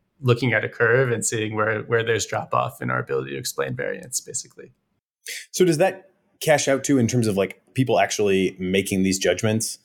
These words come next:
Speaker 2: that you would, like, give someone an, an image and you're just getting sort of random-ish labels from different people? Like, there's just not enough agreement on. Yeah, please. I,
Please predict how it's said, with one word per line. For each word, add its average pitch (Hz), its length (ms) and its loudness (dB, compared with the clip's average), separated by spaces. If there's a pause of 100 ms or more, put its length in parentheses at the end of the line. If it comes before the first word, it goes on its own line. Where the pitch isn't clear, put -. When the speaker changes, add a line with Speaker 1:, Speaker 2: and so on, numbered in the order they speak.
(580)
Speaker 2:
that 87 380 2 (680)
you 95 160 -2
would, 90 100 0
like, 92 200 2
give 95 140 0
someone 90 260 0
an, 87 240 -8 (500)
an 95 160 0
image 98 720 0
and 85 640 -2 (420)
you're 98 160 0
just 92 200 0
getting 95 280 0
sort 95 240 0
of 85 280 -2 (400)
random-ish 104 1400 0 (560)
labels 120 440 2
from 135 160 0
different 123 220 0
people? 135 360 2
Like, 92 240 -2 (160)
there's 98 140 0
just 107 120 -2
not 107 200 4
enough 101 180 -2
agreement 101 640 2
on. 120 420 2 (1800)
Yeah, 117 180 4
please. 110 280 0
I, 117 120 2